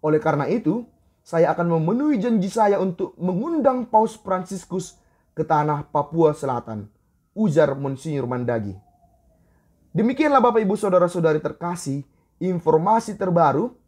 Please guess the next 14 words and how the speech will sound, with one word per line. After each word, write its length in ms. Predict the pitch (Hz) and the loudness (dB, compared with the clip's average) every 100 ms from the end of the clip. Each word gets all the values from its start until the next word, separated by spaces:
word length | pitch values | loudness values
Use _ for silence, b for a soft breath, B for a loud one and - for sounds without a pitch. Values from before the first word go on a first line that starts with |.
| - | -12
yang 160 | 147 | -8
kita 160 | 160 151 | -4 -4
kutip 320 | 156 165 - | -4 -4 -4
dari 240 | 143 139 143 | -2 -2 -2
penakatolik 640 | 139 135 127 131 139 139 | -4 -4 -4 -4 -4 -2
dot 160 | 135 - | -4 -2
com 320 | 165 170 175 b b b | 0 0 -4 b b b
tentang 400 | 196 196 202 190 | -6 -2 0 0
rencana 720 | 190 202 185 269 285 262 240 | 0 -2 -2 -2 0 0 -2
kedatangan 560 | 233 202 190 185 175 175 | 0 2 2 0 -2 -2
Paus 320 | 165 160 - | 0 -2 -4
Fransiskus 720 | - 151 147 170 156 - 151 | -6 -6 -4 -8 -8 -12 -14
ke 160 | - 143 | -10 -6
Indonesia. 640 | 139 135 135 127 117 98 | -2 -2 -2 -4 -6 -8